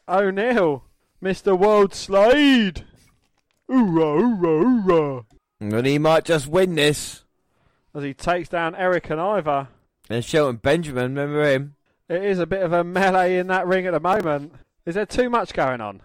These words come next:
Speaker 2: Yeah, it's awful. They just need to clear the ring a little bit and just to, oh my God.
Speaker 1: Titus O'Neill's eliminated both members of the War Raiders Viking Experience.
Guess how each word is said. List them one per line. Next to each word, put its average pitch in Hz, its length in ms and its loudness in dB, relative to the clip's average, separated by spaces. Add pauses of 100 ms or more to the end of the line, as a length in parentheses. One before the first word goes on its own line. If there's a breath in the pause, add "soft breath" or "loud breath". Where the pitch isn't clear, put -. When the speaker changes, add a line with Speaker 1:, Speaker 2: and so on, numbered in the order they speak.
(120)
Speaker 2:
Yeah, 269 200 -2
it's 175 140 0
awful. 123 920 2
They 156 160 -2
just 180 260 -4
need 185 180 -2
to 156 80 -6
clear 175 280 -2
the 156 120 -2
ring 196 220 -2
a 190 60 0
little 113 240 -2
bit 107 180 -8
and 104 100 -10
just 120 160 -10 (840)
to, - 240 0
oh 254 320 6
my 123 360 0 (100)
God. 190 400 4 (640)
Speaker 1:
Titus 196 460 -2
O'Neill's 170 520 0
eliminated 170 840 -6 (260)
both 208 340 2
members 190 400 -2
of 180 100 -4
the 175 100 0
War 190 300 2
Raiders 175 400 -2
Viking 175 420 -2
Experience. 165 880 -4